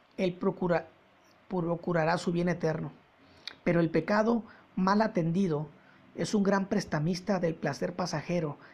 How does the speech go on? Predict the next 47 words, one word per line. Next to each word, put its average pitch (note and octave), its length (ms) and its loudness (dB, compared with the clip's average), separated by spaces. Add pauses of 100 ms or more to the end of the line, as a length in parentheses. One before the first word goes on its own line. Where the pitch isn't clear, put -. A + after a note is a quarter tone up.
(100)
que D#3+ 140 0
entrega F3 380 2
una G3 180 4
falsa F#3+ 400 -2
risa F3 500 2
a F3 120 0
sus E3+ 220 -6
concupiscentes F3 1000 -2
ignorantes E3+ 840 0 (380)
y F3+ 180 4
evita G#3 360 2
que F3+ 120 0
miren G3 520 4
y E3+ 80 -2
se - 80 -4
aperciban F#3 580 -2
del E3+ 140 -4
juicio F#3 280 -2
divino F#3+ 340 0
que F3 120 -4
viene G3 200 0
también F#3 260 -4
sobre E3+ 340 -4
ellos. G#3+ 300 -4 (920)
No F3 140 0
somos G#3 320 4
seres F#3+ 320 0
que F#3 80 0
hagamos F3+ 340 0
lo F3 140 0
que D#3+ 80 -2
hacemos F3+ 500 -2 (140)
separados E3+ 540 0
de F3 60 -2
la D#3+ 120 0
conciencia E3 480 -4
moral D#3 320 0
con E3+ 140 -4
la D3+ 100 -4
que D3 100 -6
fuimos E3+ 320 0
dotados E3+ 540 0
desde D#3 160 0
la D3 140 0
creación D#3 340 -2
de E3+ 140 0
Dios, E3+ 320 -2